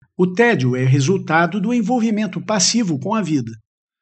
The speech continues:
As pessoas entediadas procuram se divertir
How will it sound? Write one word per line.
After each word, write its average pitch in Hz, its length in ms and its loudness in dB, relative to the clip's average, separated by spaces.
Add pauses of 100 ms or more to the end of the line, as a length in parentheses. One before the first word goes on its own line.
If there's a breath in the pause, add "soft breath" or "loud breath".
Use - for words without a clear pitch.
As 127 140 -2
pessoas 139 540 2
entediadas 139 760 -2
procuram 175 560 -2
se 131 200 -4
divertir 180 600 0